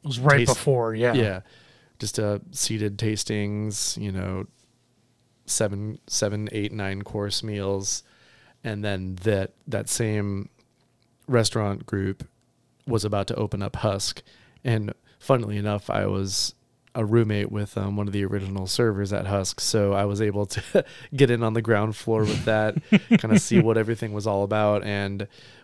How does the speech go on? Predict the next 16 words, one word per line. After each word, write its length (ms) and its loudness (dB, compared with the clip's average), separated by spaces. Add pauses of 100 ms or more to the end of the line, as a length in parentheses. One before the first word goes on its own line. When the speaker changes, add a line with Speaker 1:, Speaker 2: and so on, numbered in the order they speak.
(120)
Speaker 2:
we're 160 0
talking, 680 -2 (580)
they 240 -2
had 500 -2 (1800)
all 160 8
the 100 2
resources. 1000 -2 (1000)
They 200 -2
were, 280 -2 (2250)
they 100 0
were 180 -2
partnering 580 2
up 260 0
with, 340 2
um, 260 0
local, 840 2